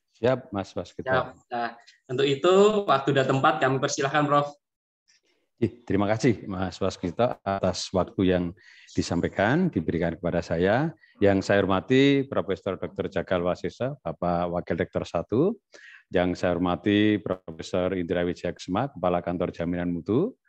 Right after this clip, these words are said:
Speaker 1: Kemudian Mas Waskito dan Mbak Devi selaku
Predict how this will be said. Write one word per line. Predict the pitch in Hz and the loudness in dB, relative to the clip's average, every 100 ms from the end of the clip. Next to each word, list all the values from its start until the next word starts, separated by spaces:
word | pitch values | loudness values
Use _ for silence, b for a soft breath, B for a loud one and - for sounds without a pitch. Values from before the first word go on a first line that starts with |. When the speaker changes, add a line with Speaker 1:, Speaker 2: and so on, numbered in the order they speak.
| b b b b _ | b b b b _
Speaker 1:
Kemudian | 87 87 - 90 90 87 | -10 -10 -4 0 2 2
Mas | 90 90 90 - | 2 2 0 -4
Waskito | 92 87 - - - - 90 101 95 | -6 -6 -6 -16 -14 -8 -4 -2 0
dan | 92 87 | 0 0
Mbak | 90 90 98 90 | 0 -2 -4 -6
Devi | - 120 180 | -2 0 0
selaku | - 87 85 - 98 92 90 | -2 -2 -2 -4 -6 -4 -4